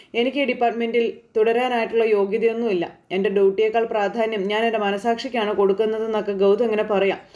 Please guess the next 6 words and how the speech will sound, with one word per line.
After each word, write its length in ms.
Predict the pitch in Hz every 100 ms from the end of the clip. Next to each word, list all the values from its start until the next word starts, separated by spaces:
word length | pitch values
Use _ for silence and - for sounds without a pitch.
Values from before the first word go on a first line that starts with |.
| - - _
"എൻ്റെ 200 | 214 233
ഹയർ 300 | 240 240 262
ഓഫീസേഴ്സിൻ്റെ 840 | 262 247 254 254 254 240 262 247 254 254 - - -
ആ 140 | 240 269
ഒരു, 240 | 269 262 269 262 247
ഉ, 120 | -